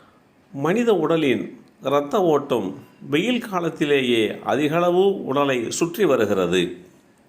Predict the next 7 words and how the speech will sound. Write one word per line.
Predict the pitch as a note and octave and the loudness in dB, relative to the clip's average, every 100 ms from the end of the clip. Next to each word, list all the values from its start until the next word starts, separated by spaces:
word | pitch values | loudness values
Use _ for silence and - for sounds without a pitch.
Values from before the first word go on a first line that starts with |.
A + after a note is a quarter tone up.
| _ - - B2+ | _ -20 -18 -4
வெயிலின் | D3 F#3 A3+ G3 D3 A#2 A2 - - - _ | 0 0 0 0 0 -2 -6 -16 -20 -20 _
சக்தியை | - D#3+ D#3 A3 G3+ F3 C#3+ C3 - | -4 -4 -2 -2 0 2 0 -2 -4
கிரகித்தே | E3 F3 E3 E3+ E3+ C3+ A#2 G#2 - - C#3+ C#3 | -4 -2 0 -2 0 0 0 -2 -8 -18 -16 -10
மரங்கள் | C3+ D#3 F#3+ G3+ F3 D#3+ C#3 | -2 0 0 0 0 0 -2
வளர்கின்றன. | - - C#3+ C#3+ D#3 C3+ A#2 A2 G#2 F#2+ F2 - - - - _ _ _ _ - | -6 -6 -4 -2 0 0 -2 0 0 0 -2 -6 -16 -20 -20 _ _ _ _ -14
மழை | D3 E3 G3+ A#3 | -4 -2 0 0
காலங்களில் | F3 F#3 F3+ F3 D3+ C#3+ C3 A#2 - - | 0 0 2 0 0 0 2 0 -2 -10